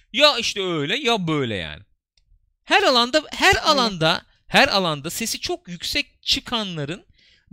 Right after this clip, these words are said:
Speaker 1: dibine yama-, ya-, böyle ya-, şey yapmak zorunda kalmış vaziyetteyiz. Eski klasikler falan bugün olsa nasıl olurdu çok merak ediyorum.
Speaker 2: Olur muydu?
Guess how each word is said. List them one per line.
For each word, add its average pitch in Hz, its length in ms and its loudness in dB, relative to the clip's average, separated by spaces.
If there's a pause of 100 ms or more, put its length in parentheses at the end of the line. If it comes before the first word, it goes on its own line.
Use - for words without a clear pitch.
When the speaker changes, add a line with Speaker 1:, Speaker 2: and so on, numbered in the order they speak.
Speaker 1:
dibine 302 320 -2
yama-, 240 420 -2
ya-, 220 220 0 (180)
böyle 240 160 -2
ya-, 226 360 -2
şey 240 180 0
yapmak 165 320 -4
zorunda 139 320 -8
kalmış 135 420 -10
vaziyetteyiz. 110 760 -12 (1120)
Eski 233 340 0
klasikler 254 560 -2
falan 220 360 -2
bugün 233 160 -8
olsa 226 400 -6
nasıl 240 300 -4
olurdu 170 260 -10
çok - 260 -14
merak 123 360 -8
ediyorum. 208 240 -10
Speaker 2:
Olur 247 140 -8
muydu? 196 360 -14